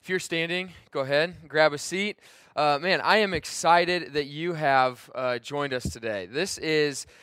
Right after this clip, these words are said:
uh, one of the most exciting Sundays of the year. You know, this is the Sunday where we get to focus on the, the core of our faith. We, we get to focus on the most world-changing event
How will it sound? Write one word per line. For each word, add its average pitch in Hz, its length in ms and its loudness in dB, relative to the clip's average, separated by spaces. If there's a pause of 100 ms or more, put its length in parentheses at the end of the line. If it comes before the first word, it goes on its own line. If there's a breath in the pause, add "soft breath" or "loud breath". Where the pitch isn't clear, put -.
(160 loud breath)
uh, 151 140 4
one 202 140 2
of 220 40 0
the 214 60 4
most 202 240 2
exciting 196 880 0 (160)
Sundays 180 840 0 (260 soft breath)
of 156 180 -4
the 156 80 -6
year. 165 340 2
You 139 100 -4
know, 180 80 0
this 208 220 2
is 196 80 -8
the 185 80 -4
Sunday 190 400 2
where 170 140 0
we 185 120 -6
get 196 220 -6
to 165 400 -6 (240 soft breath)
focus 202 760 2
on 143 380 -4
the, 143 260 -2
the 147 80 -8
core 165 800 -2 (240 soft breath)
of 160 220 0
our 147 140 2
faith. 147 460 0
We, 190 120 -6
we 196 160 -4
get 214 160 -2
to 196 240 0
focus - 800 0
on 170 300 0
the 165 100 -4
most 180 360 -4
world-changing 196 1300 -2
event 170 680 -2